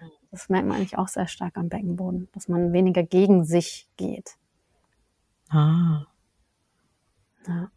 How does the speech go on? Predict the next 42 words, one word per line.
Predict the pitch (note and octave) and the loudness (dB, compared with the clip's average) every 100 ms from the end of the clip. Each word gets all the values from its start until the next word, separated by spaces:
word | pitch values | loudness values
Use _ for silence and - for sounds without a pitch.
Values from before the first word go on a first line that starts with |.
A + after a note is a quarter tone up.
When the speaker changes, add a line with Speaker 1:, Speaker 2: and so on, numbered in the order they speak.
| _ _ _ - | _ _ _ -4
Speaker 2:
Also | D3+ C#3 | 0 2
eigentlich | B2+ D#3 F3 G3 | 4 2 2 0
müsste | F#3 G3 | 2 2
doch | E3+ D#3+ | 2 0
dann | E3+ D#3+ | 0 2
jeder | C#3+ D#3+ A#3+ C4+ | 2 0 0 0
in | E3+ | 0
die | D#3 | -2
Stunden | - D3+ D3+ D#3+ | -2 -4 -2 -4
kommen | - D3+ D3+ | -2 -2 -2
können, | D3+ E3 D3+ D#3 | -4 -4 -4 -4
oder? | E3+ B3 | -4 -2
Speaker 1:
Das | A#3+ | 0
Speaker 2:
Oder | F#3 | 2
Speaker 1:
find | D4+ | 2
Speaker 2:
gibt | - | 2
Speaker 1:
ich | |
Speaker 2:
es | F#3+ - - | 2 4 8
Speaker 1:
auch. | |
<laughs> | C#4+ | 10
Speaker 2:
jemanden? | D#4 E3+ - A#3+ G3+ B3 B3+ - F#3+ G3+ - - | 10 6 4 2 6 6 4 2 -2 -2 -4 -8
<laughs> | - - - | -10 -4 2
Oder | F#3 | 2
gibt, | G3+ - F#3+ | 4 2 6
Speaker 1:
Ja. | C#4+ | 8
Speaker 2:
sagst | F4 A3 - | 8 6 2
du | F#3+ | 6
jetzt, | G#3 F3 - | 6 6 4
es | F3 | 0
gibt | - F#3+ - G#3+ - - | 0 -2 -4 -14 -14 -2
also | F3 E3+ E3 | 0 0 -2
bestimmte | D#3 - - F3+ F#3 E3+ D#3+ D#3 - - | 0 0 2 2 2 0 0 0 -6 -6
Menschen, | D3 D3 F#3 F#3 D3 | 2 4 4 4 2
weiß | D3 D3+ | 2 2
nicht, | E3+ E3 | 0 -2
was | D#3 - | -4 -4
die | D#3+ | -2
vielleicht | D#3+ D#3 - | 0 0 0
haben, | D#3 D#3+ E3+ | 0 2 2
dass | E3 - | 0 -4
die | E3+ E3 D#3+ | -4 -4 -2
da | D#3+ D3 D3 | 0 0 -2